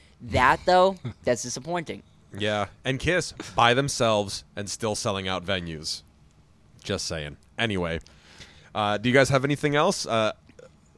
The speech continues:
Speaker 3: I have, I have one more thing.
Speaker 1: Oh, I have one,
Speaker 2: I have
Speaker 1: but
Speaker 2: a hev-, a heavy subject that
Speaker 1: I have a
Speaker 2: came,
Speaker 1: heavy
Speaker 2: came,
Speaker 1: subject,
Speaker 2: came
Speaker 1: too.
Speaker 2: down today, so we
Speaker 3: Okay.
Speaker 2: can, we can just put it out there. Um, you know,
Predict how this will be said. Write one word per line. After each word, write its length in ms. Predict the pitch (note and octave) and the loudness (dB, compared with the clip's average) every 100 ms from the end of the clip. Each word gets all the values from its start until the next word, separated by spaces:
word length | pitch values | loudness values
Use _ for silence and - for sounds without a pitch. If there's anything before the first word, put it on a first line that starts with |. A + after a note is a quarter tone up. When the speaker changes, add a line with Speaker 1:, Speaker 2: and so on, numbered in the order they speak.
| - | 0
Speaker 3:
I 160 | A2 | 4
have, 220 | B2+ B2+ A2 | 6 6 6
I 100 | A2+ | 6
have 180 | C#3 | 4
one 160 | A2 B2 | 4 4
more 220 | A#2+ B2+ | 6 4
thing. 340 | B2+ G2+ F2+ G2+ _ _ _ | 4 -2 -2 -6 _ _ _
Speaker 1:
Oh, 240 | C#3+ D3 C3+ | 8 10 10
I 140 | C#3+ F3 | 8 8
have 220 | F3+ B2+ | 6 4
one, 160 | B2+ | 6
Speaker 2:
I 40 | C#3 | 8
have 160 | F#3 | 8
Speaker 1:
but 40 | D#3+ | 8
Speaker 2:
a 20 | |
hev-, 220 | A#2+ C#3 C3+ | 6 2 2
a 140 | A#2+ | 2
heavy 320 | G#2+ B2+ A2+ | 4 4 4
subject 540 | G#2 A2 F#2+ G2 F#2 - | 2 2 0 0 -2 2
that 100 | F#3 | 4
Speaker 1:
I 140 | F3 | 4
have 120 | D#4 F#4 | 4 6
a 40 | |
Speaker 2:
came, 60 | G3+ | 6
Speaker 1:
heavy 200 | F#3+ F#3+ | 6 4
Speaker 2:
came, 160 | - C#3+ B2+ | 6 6 6
Speaker 1:
subject, 180 | G3 | 2
Speaker 2:
came 220 | - - - | 4 4 6
Speaker 1:
too. 40 | |
Speaker 2:
down 240 | A#2+ A2 G#2+ | 6 6 4
today, 440 | G#2+ F#2+ F#2 G2 - - - | 2 2 2 0 -4 -20 -12
so 160 | - D3 | 4 8
we 80 | F3 | 10
Speaker 3:
Okay. 160 | F3+ | 8
Speaker 2:
can, 40 | E3 D#3 | 4 2
we 100 | E3 | 2
can 140 | E3 | 2
just 180 | C3+ - | 2 2
put 140 | C#3 | 4
it 20 | A#2+ | 6
out 220 | A2 - | 4 4
there. 320 | G#2 G2+ G#2+ - - - - - | 2 2 0 -6 -20 -20 -12 2
Um, 480 | A#2 G#2+ G2 G2 G2 - - | 6 6 4 -2 -6 -14 -4
you 160 | F#3+ | 2
know, 240 | D3 G#2 | 2 2